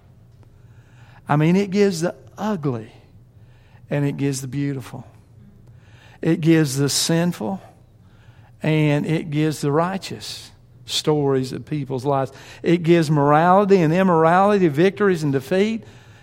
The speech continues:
It, it, it gives celebrations and scandals and the good and the bad and everything.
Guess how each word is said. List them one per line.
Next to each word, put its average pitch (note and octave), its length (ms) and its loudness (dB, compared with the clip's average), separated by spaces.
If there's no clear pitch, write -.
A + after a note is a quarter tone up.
It, F3 200 0
it, F3+ 200 4
it F3 240 2
gives E3 360 2
celebrations F#3 960 2
and C#3 140 0
scandals G3+ 720 0
and D3 180 2
the C#3 60 0
good F#3+ 360 2
and F3+ 120 0
the D3 60 0
bad F#3 400 2
and D#3+ 100 -4
everything. E3+ 1080 2